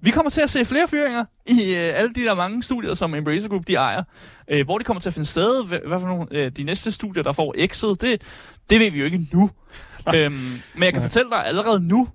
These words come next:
Speaker 2: Mhm.
Speaker 1: allerede de sidste seks måneder, der har der været tredive uannoncerede spil, der har fået kniven. Altså, der er bare simpelthen bare blevet stukket ned og sagt,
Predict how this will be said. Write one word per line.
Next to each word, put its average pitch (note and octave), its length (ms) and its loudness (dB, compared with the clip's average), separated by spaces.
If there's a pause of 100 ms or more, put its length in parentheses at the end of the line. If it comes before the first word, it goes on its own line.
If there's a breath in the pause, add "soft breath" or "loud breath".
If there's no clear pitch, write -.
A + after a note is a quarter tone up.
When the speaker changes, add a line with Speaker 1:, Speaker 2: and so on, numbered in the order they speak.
Speaker 2:
Mhm. C3+ 200 -2 (140)
Speaker 1:
allerede G#3 240 0
de G#3 60 -6
sidste A3 320 -4
seks - 320 -2
måneder, D#3 360 -2
der D3 60 -4
har E3 100 -2
der D3+ 80 2
været C#3+ 320 2 (540)
tredive A#3 540 2 (420)
uannoncerede E3 680 -2
spil, D#3+ 300 -2 (160)
der D#3 60 -2
har C#3+ 80 0
fået D#3+ 180 -2
kniven. C#3+ 340 -4 (380 soft breath)
Altså, D#3+ 160 0
der D#3 60 2
er D#3 40 2
bare D3+ 220 2
simpelthen E3+ 320 -2
bare C#3+ 160 2
blevet C#3+ 240 -2
stukket D3 300 -2
ned E3+ 80 0
og D3+ 160 -4
sagt, C#3+ 180 0